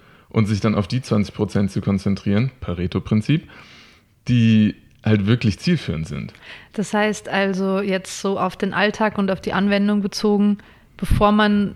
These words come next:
Speaker 2: in die To-Do-Liste reingeht, nochmal so einen Schritt zurück
Speaker 1: Mhm.
Speaker 2: und nochmal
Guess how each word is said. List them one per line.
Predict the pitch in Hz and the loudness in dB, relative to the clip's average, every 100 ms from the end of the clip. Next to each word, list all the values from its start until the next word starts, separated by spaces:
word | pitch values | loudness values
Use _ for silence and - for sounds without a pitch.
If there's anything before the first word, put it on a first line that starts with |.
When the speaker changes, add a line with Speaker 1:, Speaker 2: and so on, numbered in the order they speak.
| - - | -12 -10
Speaker 2:
in | - 196 190 | -2 2 2
die | 196 | 0
To-Do-Liste | - 190 220 233 - 208 | -2 -2 0 0 0 0
reingeht, | 202 214 208 208 | 2 2 2 2
nochmal | 202 196 | 2 2
so | 185 | 2
einen | 190 | 0
Schritt | - 226 | -2 -2
zurück | - 208 240 - - - | -2 0 -2 -4 -14 -2
Speaker 1:
Mhm. | 202 196 | 2 4
Speaker 2:
und | 214 202 | 2 2
nochmal | 185 185 175 | 2 2 0